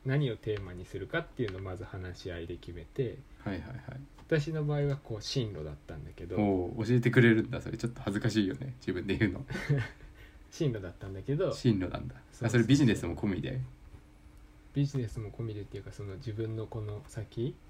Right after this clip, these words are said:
Speaker 2: うん。
Speaker 1: まあ今の仕事とか、どういうふうにこう方向づけしていったらいいのかっていう。
Speaker 2: ほうほうほう。
Speaker 1: で、進路だったんだけど、
Speaker 2: うん。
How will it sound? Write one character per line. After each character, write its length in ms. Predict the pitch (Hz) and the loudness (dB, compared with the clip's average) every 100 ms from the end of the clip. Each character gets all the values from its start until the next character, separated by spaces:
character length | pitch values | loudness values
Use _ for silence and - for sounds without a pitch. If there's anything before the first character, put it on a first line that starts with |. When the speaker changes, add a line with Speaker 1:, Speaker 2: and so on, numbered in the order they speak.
| - - - - | -20 -18 -16 -4
Speaker 2:
う 40 | 101 | -2
ん。 140 | 87 | 0
Speaker 1:
ま 100 | 107 | -2
あ 40 | |
今 280 | 104 120 107 | -2 -2 -2
の 120 | 101 98 | -4 -8
仕 140 | 101 | -8
事 500 | 95 92 101 98 98 | -10 -10 -10 -10 -10
と 100 | - | -12
か、 200 | 104 - - - | -14 -14 -12 -2
ど 120 | 113 | 0
う 60 | 113 | 0
い 280 | 104 98 | -2 -4
う 40 | - - | -6 -12
ふ 120 | - 107 | -8 -6
う 20 | 92 | -6
に 200 | 92 - - - - - - - | -10 -14 -16 -20 -20 -20 -20 -14
こ 240 | 98 85 - | -12 -10 -12
う 40 | - - - | -18 -16 -4
方 160 | 113 90 | -2 -2
向 100 | - | -6
づ 160 | 90 92 | -6 -6
け 140 | - 95 | -6 -6
し 100 | - | -4
て 120 | 104 | -4
い 20 | |
っ 20 | |
た 240 | 92 - 87 | -4 -6 -6
ら 180 | 87 - - - - - - - - | -6 -10 -16 -20 -18 -20 -20 -20 -8
い 140 | 113 101 | -4 -4
い 40 | |
の 80 | 92 | -4
か 160 | - 95 | -6 -8
っ 20 | |
て 220 | - 87 | -10 -10
い 220 | 85 82 | -8 -10
う。 40 | 76 73 - - - - - | -12 -14 -16 -18 -20 -20 -6
Speaker 2:
ほ 240 | 101 87 85 | 0 0 -2
う 40 | |
ほ 180 | - 78 | -4 -6
う 40 | - | -6
ほ 160 | - - - - - - - - - - - - - | -10 -12 -14 -20 -20 -20 -20 -20 -18 -20 -20 -16 -4
う。 40 | |
Speaker 1:
で、 160 | 214 147 | -2 0
進 260 | - 127 104 | -2 -4 -4
路 120 | 101 | -8
だ 80 | 92 | -10
っ 20 | - | -10
た 100 | 95 | -12
ん 60 | |
だ 80 | 92 | -10
け 140 | - 123 | -8 -4
ど、 260 | 151 101 - - - | -2 -4 -8 -16 -4
Speaker 2:
う 40 | |
ん。 240 | 95 82 | -2 -2